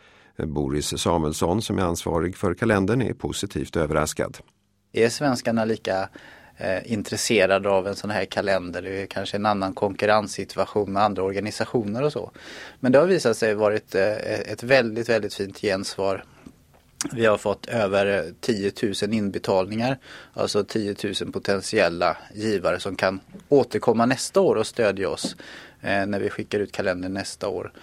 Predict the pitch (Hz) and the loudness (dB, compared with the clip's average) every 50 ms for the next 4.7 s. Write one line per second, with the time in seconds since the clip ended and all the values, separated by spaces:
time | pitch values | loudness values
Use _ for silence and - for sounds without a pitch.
0 | - - - - - _ - - - 98 - - 113 113 117 113 113 - - - | -20 -20 -20 -20 -20 _ -18 -12 -12 -12 -6 -2 -2 0 0 -2 -4 -4 -6 -6
1 | - - 101 101 98 98 95 - - - - - _ _ _ - 95 - - _ | -2 0 2 2 2 2 0 -4 -12 -20 -20 -20 _ _ _ -4 -4 -4 -6 _
2 | _ - - 92 95 92 92 90 87 82 82 - 127 120 120 117 113 110 - - | _ -4 0 2 2 2 2 0 -2 -6 -2 0 2 4 6 4 4 2 2 2
3 | 120 104 95 95 - - 92 92 - - 101 98 - - 95 92 - - 107 101 | 2 2 2 0 -2 -4 -6 -6 -6 -10 -12 -8 -6 -4 -6 -6 -6 -8 -10 -8
4 | - - 101 101 - - 117 117 - 123 107 76 78 82 | -6 -6 -6 -6 -6 -6 -8 -6 -2 0 0 0 0 -2